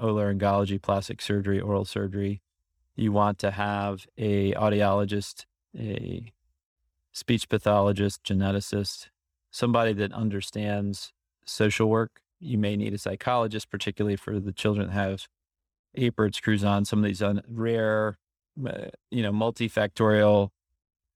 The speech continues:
conditions, just because there's a lot of hurdles that these families, uh, have to go through. And certainly as a team, you know, you need obviously dentistry or oral surgery, uh, orthodontics, all those folks.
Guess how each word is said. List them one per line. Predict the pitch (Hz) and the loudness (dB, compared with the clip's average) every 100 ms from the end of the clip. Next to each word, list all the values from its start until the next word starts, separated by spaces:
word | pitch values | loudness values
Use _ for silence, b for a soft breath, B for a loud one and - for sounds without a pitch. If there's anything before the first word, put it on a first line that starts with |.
| _ - | _ -6
conditions, | 117 101 104 104 104 98 - - - | 0 0 0 0 0 0 -4 -16 -4
just | 147 - | -4 -2
because | 147 143 | -4 0
there's | 147 135 | 0 2
a | |
lot | 131 135 | 2 2
of | 110 | 2
hurdles | 117 123 117 104 - | 2 4 4 2 -2
that | 95 | -4
these | 101 - | -4 -2
families, | 110 104 101 98 - _ _ - | 0 2 -2 -4 -12 _ _ -8
uh, | 127 127 - _ - | -8 -8 -14 _ -14
have | 117 113 117 | -4 -2 -2
to | 107 | -4
go | 104 110 | 0 0
through. | 113 107 104 104 104 - | 0 -2 0 -2 -6 -4
And | 110 101 | 0 0
certainly | 113 98 107 101 | 0 -2 -2 0
as | 107 107 | 0 0
a | 98 | -4
team, | - 117 107 110 - _ _ _ - | -2 0 2 0 -4 _ _ _ -8
you | 110 | -4
know, | 101 | 0
you | 113 | 2
need | 113 101 | 2 2
obviously | 104 104 107 | -2 -2 -4
dentistry | 98 120 123 117 - 113 110 110 | 0 0 0 -6 -4 -4 -2 -4
or | - 113 110 - - | -2 -2 -2 -4 -2
oral | 117 113 | 0 0
surgery, | - 113 104 104 104 107 101 - _ _ _ - | 0 -4 -4 -4 -2 -4 -6 -14 _ _ _ -12
uh, | 123 - | -10 -8
orthodontics, | - 113 113 107 104 104 101 - - - | -4 -2 -2 0 0 0 -4 -8 -10 -2
all | 110 | 0
those | 104 107 - | 2 -2 -2
folks. | - 98 - - | -4 -4 -6 -14